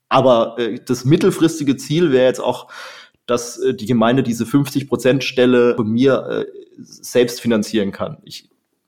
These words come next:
so weit denke ich jetzt noch gar nicht, dass das irgendwie mehr wird, aber das wäre so mal das mittelfristige Ziel. Und genau, alle anderen Dinge, was auch immer Räumlichkeiten betrifft, dass es finanziert werden kann.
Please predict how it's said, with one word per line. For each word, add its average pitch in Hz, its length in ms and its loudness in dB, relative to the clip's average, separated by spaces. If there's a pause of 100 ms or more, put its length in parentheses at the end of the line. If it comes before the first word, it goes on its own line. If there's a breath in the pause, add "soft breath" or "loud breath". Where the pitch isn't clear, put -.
(220)
so 127 200 2
weit 123 180 4
denke 139 140 4
ich 143 40 -4
jetzt 151 140 0
noch 135 100 0
gar 123 140 2
nicht, 120 160 -2
dass 113 120 -2
das 104 120 -8
irgendwie 110 220 0
mehr 123 260 2
wird, 143 200 0
aber 107 160 -4
das 110 140 -2
wäre 104 120 0
so 104 80 -4
mal 90 160 -2
das 85 160 -8
mittelfristige 110 640 -6
Ziel. - 280 -12
Und - 220 -6
genau, 101 160 -2
alle 107 160 2
anderen 127 240 4
Dinge, 127 300 4 (380 loud breath)
was 110 180 0
auch 110 60 -4
immer 120 140 2
Räumlichkeiten 117 600 0
betrifft, 110 500 -4
dass - 160 -8
es - 80 -12
finanziert - 480 -8
werden - 220 -10
kann. - 280 -20